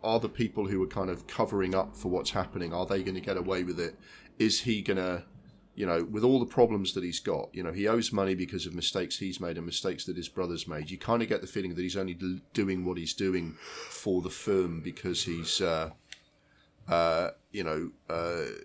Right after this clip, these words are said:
i-, in a bit of a bind. And you just think, right up to the end, you just think, "I don't quite know which way he's gonna go on this," you know?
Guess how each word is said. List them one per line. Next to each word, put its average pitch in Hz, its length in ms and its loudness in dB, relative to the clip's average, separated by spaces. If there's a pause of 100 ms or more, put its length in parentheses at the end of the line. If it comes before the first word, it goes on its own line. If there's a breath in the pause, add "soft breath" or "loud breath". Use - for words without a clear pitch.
(600)
i-, 110 160 -6
in 110 120 0
a 98 40 2
bit 98 140 0
of 90 80 0
a 90 60 -8
bind. 80 560 2 (500 soft breath)
And 107 160 4
you 104 80 2
just 107 220 -4
think, 110 160 -2
right 143 400 4
up 127 100 0
to - 80 0
the 113 120 8
end, 107 160 6
you 87 40 -4
just 90 180 -2
think, 95 160 -2
"I 95 100 0
don't 120 200 2
quite 104 300 4
know 95 180 2
which 90 300 -2
way 90 200 0
he's 87 440 -6 (180)
gonna 92 220 -2
go 131 280 6
on 80 120 0
this," - 400 -6
you 95 120 -2
know? 113 200 2